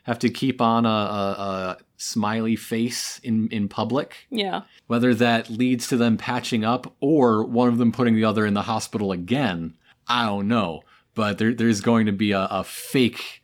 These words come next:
Speaker 1: marriage.
Speaker 2: Yeah.
Speaker 1: Yes.
Speaker 2: Well, I mean, I gotta be quite, I'm quite surprised that Hermione's alive.
Speaker 1: <laughs>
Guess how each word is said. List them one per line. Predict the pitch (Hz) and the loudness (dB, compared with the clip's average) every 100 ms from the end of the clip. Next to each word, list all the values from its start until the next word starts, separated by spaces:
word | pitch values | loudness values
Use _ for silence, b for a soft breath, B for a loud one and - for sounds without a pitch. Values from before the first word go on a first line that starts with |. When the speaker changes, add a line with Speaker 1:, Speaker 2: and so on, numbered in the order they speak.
| _ | _
Speaker 1:
marriage. | 117 104 101 87 78 - - _ - | -2 0 0 -2 -4 -8 -10 _ -8
Speaker 2:
Yeah. | 226 139 - - | -2 -2 -4 -6
Speaker 1:
Yes. | 98 - - - - b b b b | -6 -6 -10 -12 -14 b b b b
Speaker 2:
Well, | - 233 220 | 2 4 4
I | - 220 | 2 0
mean, | 240 | 2
I | 208 | 4
gotta | 277 285 | 4 4
be | 277 | 0
quite, | 277 240 - | -2 -2 -2
I'm | 220 233 | -4 -4
quite | 240 254 240 | 0 0 0
surprised | 262 - 190 185 185 - | -6 0 2 2 0 -2
that | 240 185 - | 0 2 0
Hermione's | 226 - - 349 - | -2 2 2 2 0
alive. | 233 170 92 196 - | -2 -2 -2 -4 -8
Speaker 1:
<laughs> | - | -10